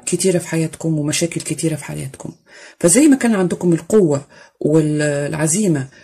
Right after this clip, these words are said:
والإرادة والقدرة على إنكم تتخطوا المشاكل الماضي، هتقدروا تتخطوا المشاكل اللي جاية لكم في طريقكم،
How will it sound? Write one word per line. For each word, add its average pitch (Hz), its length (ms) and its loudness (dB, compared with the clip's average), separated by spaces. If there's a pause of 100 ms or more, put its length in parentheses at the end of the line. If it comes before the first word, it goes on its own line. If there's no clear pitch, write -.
(160)
والإرادة 170 760 2 (320)
والقدرة 175 520 4
على 156 280 -2
إنكم 160 240 -4
تتخطوا 190 480 -4
المشاكل 175 560 -2
الماضي، 226 520 0
هتقدروا 180 520 -4
تتخطوا 170 420 -6
المشاكل 160 420 -4
اللي 147 500 -4
جاية 156 180 -2
لكم 143 180 -14
في 143 100 -10
طريقكم، 147 540 -6